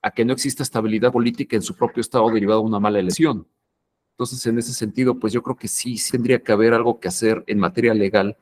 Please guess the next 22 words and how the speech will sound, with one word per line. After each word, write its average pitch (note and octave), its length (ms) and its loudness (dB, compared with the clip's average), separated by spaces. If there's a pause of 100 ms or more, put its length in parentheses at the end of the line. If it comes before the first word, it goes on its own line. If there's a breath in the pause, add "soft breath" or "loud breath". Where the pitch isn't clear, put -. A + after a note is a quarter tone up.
(300)
para G#2 200 4
garantizar G#2 760 0
que F#2+ 260 -2
esta G#2+ 500 2
desarmonización G2 960 -2
institucional A2 840 -2
se E2+ 760 2
detenga B2 540 2
de G2 80 4
algún G2+ 240 -2
modo. A2 300 0
No G#2 80 0
sé G#2 160 -8
qué - 80 -12
opine F#2+ 340 -4
usted, B2 320 -2 (380 soft breath)
no A#2 80 -2
sé A2+ 120 -4
qué - 60 -6
opinen A2 300 0
los D#2 100 -6
demás. A#2 500 0